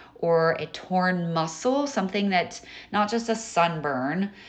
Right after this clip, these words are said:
but think something that you've been hospitalized for, okay, s-, trauma to the body, you need more protein. You need more protein than the average person who's out walking around enjoying the sun, okay?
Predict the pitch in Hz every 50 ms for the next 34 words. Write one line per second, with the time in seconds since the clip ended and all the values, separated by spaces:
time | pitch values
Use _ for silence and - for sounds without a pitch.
0 | - - _ - 185 180 - - - 226 226 220 226 - - - - - 233 233
1 | 226 254 233 226 214 - - 196 196 165 185 180 165 160 - - 156 147 - -
2 | - 143 139 123 - - - - - - - - - - - 175 160 160 - -
3 | - - - - - 196 196 202 202 196 190 - 185 160 156 151 139 135 131 135
4 | 113 - - - - - - _ - - - - 175 240 285 349 339 285 277 285
5 | 277 233 240 247 247 - - 202 214 247 - - - - - - - - - _
6 | _ _ _ _ _ _ - 180 202 214 233 233 214 226 240 240 233 - 233 233
7 | 233 - 226 214 208 208 208 202 - - - - - - - 165 170 170 165 143
8 | - - 180 196 214 220 240 233 240 - - 226 220 214 214 208 190 190 180 175
9 | 175 202 196 170 - 151 156 151 165 175 196 - - 240 240 233 226 214 214 214
10 | 214 214 214 214 208 208 - - - - - _ - 160 156 160 160 156 160 160
11 | 160 156 - - 143 147 - 117 113 - - - 180 165 170 180 185